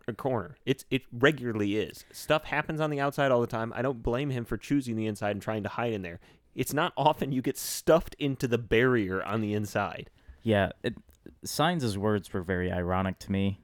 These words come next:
Speaker 2: uh, when he was interviewed about it, 'cause he basically was like,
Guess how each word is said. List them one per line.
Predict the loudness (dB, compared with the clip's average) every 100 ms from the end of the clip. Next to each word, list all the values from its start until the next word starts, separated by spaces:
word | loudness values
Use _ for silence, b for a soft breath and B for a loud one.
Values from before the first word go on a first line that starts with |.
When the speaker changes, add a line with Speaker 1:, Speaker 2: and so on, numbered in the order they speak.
| -16 -8
Speaker 2:
uh, | -4 -2
when | -2 -2
he | -2
was | -2
interviewed | -2 -2 -2 -2
about | 0 0
it, | -2 -6 b b b
'cause | -6 -2
he |
basically | 4 4 2 0
was | 0 2
like, | 0 0